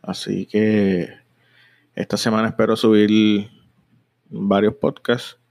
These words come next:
Eh, cualquier tema que quieran escuchar o que quieran llamear conmigo, me dejan saber, me pueden escribir por D M. Todas mis redes sociales son Jason Rods, así que cualquier temita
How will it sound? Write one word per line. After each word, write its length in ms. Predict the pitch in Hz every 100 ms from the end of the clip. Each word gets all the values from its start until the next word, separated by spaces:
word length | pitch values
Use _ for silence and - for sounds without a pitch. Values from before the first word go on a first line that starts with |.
| _ _ _ _ _ _
Eh, 240 | - 101 98
cualquier 380 | 107 101 107 95
tema 240 | 127 135
que 80 | 131
quieran 220 | 127 131
escuchar 480 | 135 - 127 120 135
o 80 | 143
que 100 | 117
quieran 680 | 104 107 120 127 120 113 _ _ _ _ _ _ _ _ _ -
llamear 340 | 107 107 110
conmigo, 400 | 131 120 110 139
me 80 | 113
dejan 180 | 98 95
saber, 300 | 113 107 123
me 180 | 104 101
pueden 200 | 101 104
escribir 260 | - 113
por 220 | 123 113
D 100 | 113 123
M. 180 | 139 -
Todas 260 | 107 101 107
mis 80 | 113
redes 220 | 117 117
sociales 560 | 113 - 110 107 107
son 500 | - 110 110 110 107 - _ _ _ _ _ -
Jason 320 | 95 104 120
Rods, 480 | - 104 101 - - _ -
así 360 | 208 - 90
que 480 | - 95 92 71 67 _ _ _ _ _ _ _ _ _ _ _ _ _ _ -
cualquier 360 | 101 - 95
temita 840 | 95 101 104 110 110 110 107 117